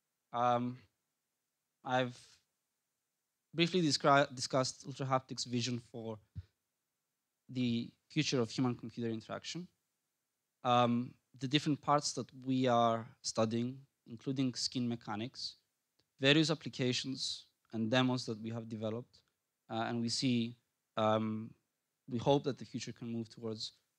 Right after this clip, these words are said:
um, these because we see real benefits in them. Um, I've shown you some research projects that students are working on, and I promised some machine learning examples as well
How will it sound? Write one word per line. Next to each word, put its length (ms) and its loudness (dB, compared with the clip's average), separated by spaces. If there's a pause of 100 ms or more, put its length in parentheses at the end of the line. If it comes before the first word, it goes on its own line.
(160)
um, 500 0
these 540 -2 (160)
because 260 -6
we 100 -6
see 300 -4
real 200 0
benefits 460 -6
in 100 -8
them. 160 -12 (920)
Um, 500 6 (340)
I've 140 0
shown 200 6
you 60 4
some 360 2
research 400 0
projects 680 -4 (100)
that 160 -2
students 460 -2
are 80 -2
working 320 -4
on, 180 -6 (2250)
and 280 6
I 260 4 (240)
promised 280 -2
some 140 -2
machine 280 -4
learning 280 4
examples 460 0
as 160 -4
well 300 2